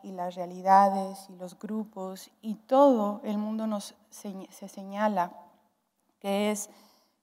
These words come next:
estamos desarticulados, que hay afectados, que hay intereses, que hay poder, que hay conflicto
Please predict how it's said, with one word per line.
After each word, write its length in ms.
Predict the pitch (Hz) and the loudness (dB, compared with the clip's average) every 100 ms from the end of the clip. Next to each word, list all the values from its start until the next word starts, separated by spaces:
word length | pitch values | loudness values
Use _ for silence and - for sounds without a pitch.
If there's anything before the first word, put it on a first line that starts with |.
| - | -20
estamos 440 | - 202 202 202 | -6 -4 -2 -4
desarticulados, 1300 | 190 - 185 - - - 190 196 185 180 - - _ _ _ _ _ _ | -8 -8 -8 -8 -20 -2 6 6 6 -2 -8 -14 _ _ _ _ _ _
que 240 | 196 190 | -2 8
hay 240 | 196 202 202 | 10 10 8
afectados, 1000 | 202 202 - 202 185 185 170 - - - _ _ | 0 -8 -2 6 8 6 -2 -8 -14 -20 _ _
que 100 | 196 | -6
hay 160 | 196 | -4
intereses, 960 | 202 196 190 185 190 - 185 175 - _ _ _ | -6 -8 -6 -6 -6 -10 -18 -20 -20 _ _ _
que 160 | 196 | 6
hay 220 | 190 190 | 8 8
poder, 520 | 196 196 180 202 202 196 - _ _ _ | 4 -2 -2 0 -2 -2 -12 _ _ _
que 140 | - 190 | -2 6
hay 260 | 190 196 170 - | 6 6 -4 -14
conflicto 720 | - 185 185 220 220 - 185 | -10 -8 -6 -6 -6 -8 -12